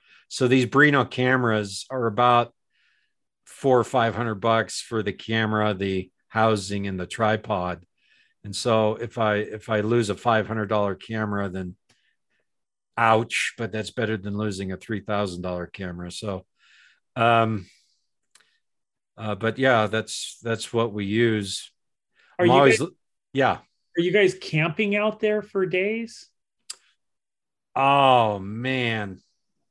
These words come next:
Speaker 2: I mean, I, I imagine there's not a Marriott down the street.
Speaker 1: Well, I'm kinda getting old and tired of camping, but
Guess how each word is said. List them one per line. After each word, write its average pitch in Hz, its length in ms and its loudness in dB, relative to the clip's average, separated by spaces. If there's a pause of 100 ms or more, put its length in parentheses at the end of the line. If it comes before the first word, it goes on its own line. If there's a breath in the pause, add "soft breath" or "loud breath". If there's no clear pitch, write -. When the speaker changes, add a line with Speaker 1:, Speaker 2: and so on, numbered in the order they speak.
Speaker 2:
I - 20 -2
mean, 180 160 2
I, 170 200 4
I 165 100 2
imagine 190 520 2
there's 156 280 -2
not 165 240 0
a 143 40 2
Marriott 135 640 -4 (180)
down 127 200 -8
the 117 100 -10
street. 127 520 -4 (1400)
Speaker 1:
Well, 139 520 4 (540)
I'm 120 140 -14
kinda 202 340 -4
getting 123 640 2 (120)
old 127 200 -4 (240)
and 104 180 -2
tired 135 300 2
of - 300 -14
camping, 113 580 -4
but 101 280 -4